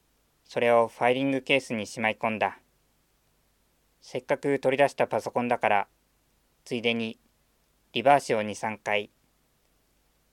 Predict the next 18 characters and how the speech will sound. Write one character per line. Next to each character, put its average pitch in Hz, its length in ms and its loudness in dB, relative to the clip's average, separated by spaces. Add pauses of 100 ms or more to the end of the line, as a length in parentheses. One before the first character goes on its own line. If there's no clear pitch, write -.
(880)
自 113 140 -6
分 113 160 -4
は 110 220 2 (500)
パ 131 80 -6
ソ 127 140 -4
コ 139 80 0
ン 147 80 -2
に 139 80 -6
す - 100 -2
ら 110 140 4
勝 - 160 -6
て 135 80 -2
な 131 100 4
い 113 60 0
く - 120 -8
ら 113 120 2
い 104 40 -4
の 98 220 -6